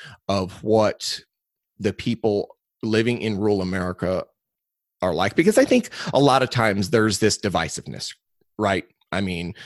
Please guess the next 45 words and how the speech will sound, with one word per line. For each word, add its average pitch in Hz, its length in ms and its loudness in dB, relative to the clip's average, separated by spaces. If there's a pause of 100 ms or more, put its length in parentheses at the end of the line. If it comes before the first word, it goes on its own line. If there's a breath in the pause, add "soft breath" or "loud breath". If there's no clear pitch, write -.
(140 loud breath)
there's 113 220 2
this, 110 200 2
there's 113 240 2
this 117 220 0
rural 131 440 6
urban 107 360 2
divide, 85 560 -4 (100)
and 104 400 -2 (220 loud breath)
I'm 233 160 2
guilty 123 320 4
of 90 100 0
it. 101 180 0 (240)
I'll 107 140 2
say 95 240 0
that. 90 360 -2
Uh, 87 260 0 (280)
I, 104 200 0
and 117 200 0
I 107 100 2
went 107 160 0
to - 40 -8
s-, - 240 -10 (120)
school - 340 -2
in 110 100 -2
Saint 110 220 -2
Louis 160 240 4
for 92 160 -8
five 78 260 -6
years 85 320 -8
in 98 160 -8
college. - 460 -2 (440 loud breath)
And 98 400 -2
so, 127 140 2
I 127 60 2
mean, 127 240 0
I, 117 260 0
I've 110 180 2
experienced - 540 0
it 98 140 -2 (540)
firsthand. 127 560 2 (580 loud breath)
And, 110 500 2
but, 127 140 4 (100)
I 156 40 4
mean, 165 340 2
eh, - 240 -4